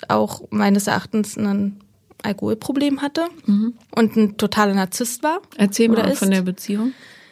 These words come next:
Speaker 1: Also wir haben uns kennengelernt, da war ich, das war zweitausendzwölf, also war ich dreiundzwanzig.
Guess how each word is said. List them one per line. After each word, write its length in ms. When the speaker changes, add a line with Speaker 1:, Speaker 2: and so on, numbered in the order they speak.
Speaker 1:
Also 180
wir 80
haben 120
uns 240
kennengelernt, 1400
da 260
war 280
ich, 580
das 220
war 100
zweitausendzwölf, 2750
also 500
war 200
ich 180
dreiundzwanzig. 800